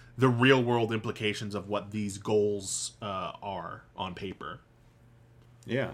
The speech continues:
Speaker 2: I mean, I think with a company as big as Sony, you can really, like, uh, you know,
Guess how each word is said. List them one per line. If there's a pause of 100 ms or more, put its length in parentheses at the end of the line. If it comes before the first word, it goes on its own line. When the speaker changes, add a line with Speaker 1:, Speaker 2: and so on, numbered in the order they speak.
Speaker 2:
I
mean,
I
think
with
a
company
as
big
as
Sony,
you
can
really,
like, (540)
uh, (1040)
you
know,